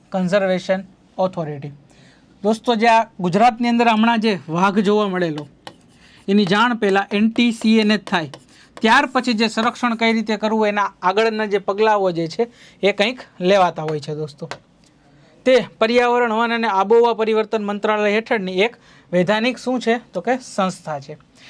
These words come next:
તેની સ્થાપના વર્ષ બે હજાર ને પાંચમાં ટાઈગર ટાસ્ક ફોર્સની ભલામણો સાથે કરવામાં આવી હતી. ક્યારે સ્થાપના થઈ? વર્ષ બે હજાર ને પાંચમાં. નામ શું?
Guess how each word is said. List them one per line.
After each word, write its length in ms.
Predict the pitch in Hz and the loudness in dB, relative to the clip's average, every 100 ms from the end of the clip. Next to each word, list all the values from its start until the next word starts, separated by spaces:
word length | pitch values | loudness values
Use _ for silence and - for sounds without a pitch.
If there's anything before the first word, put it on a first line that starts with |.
| - | -8
તેની 160 | - - | -2 -2
સ્થાપના 560 | - 233 247 240 208 - | 2 2 2 0 0 -2
વર્ષ 260 | 180 208 196 | -2 -2 -2
બે 100 | 208 | -2
હજાર 180 | 202 196 | 0 0
ને 100 | 170 | -2
પાંચમાં 560 | 190 208 196 175 185 - _ - - _ _ | -2 -2 -2 -6 -6 -10 _ -20 -20 _ _
ટાઈગર 340 | 196 214 226 233 | 0 2 0 0
ટાસ્ક 460 | - 208 220 - | 2 0 0 -6
ફોર્સની 1080 | - - 233 202 - - _ 165 185 254 202 - _ _ | -8 0 2 0 -6 -18 _ -2 0 2 0 -8 _ _
ભલામણો 420 | 190 214 233 220 202 | 0 2 2 0 -2
સાથે 340 | 180 170 247 - _ _ - | -4 -2 -2 -4 _ _ -2
કરવામાં 420 | 208 208 190 175 | 0 2 2 0
આવી 140 | 165 | -2
હતી. 120 | 151 | -6
ક્યારે 520 | 151 - 220 214 220 220 | -12 -2 0 2 2 0
સ્થાપના 500 | - 202 190 196 185 | -2 -4 -4 -6 -6
થઈ? 180 | 180 185 _ _ _ _ _ _ _ 180 | -8 -10 _ _ _ _ _ _ _ -2
વર્ષ 240 | 190 185 | -2 -2
બે 140 | 185 | -2
હજાર 260 | 180 175 175 | 0 0 -2
ને 200 | 180 185 - _ - | -4 -12 -18 _ -4
પાંચમાં. 680 | 170 165 143 143 - - | -4 -4 -10 -20 -20 -8
નામ 260 | 170 190 208 | -2 -2 -2
શું? 240 | 190 196 | -8 -14